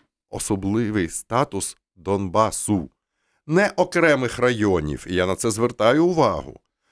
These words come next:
що протилежна сторона, наші супротивники, вони вже використовують словосполучення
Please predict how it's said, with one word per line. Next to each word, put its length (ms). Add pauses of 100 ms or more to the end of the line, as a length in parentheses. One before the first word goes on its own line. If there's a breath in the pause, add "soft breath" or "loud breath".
(180)
що 160
протилежна 680
сторона, 500
наші 360
супротивники, 880
вони 260
вже 140
використовують 800
словосполучення 920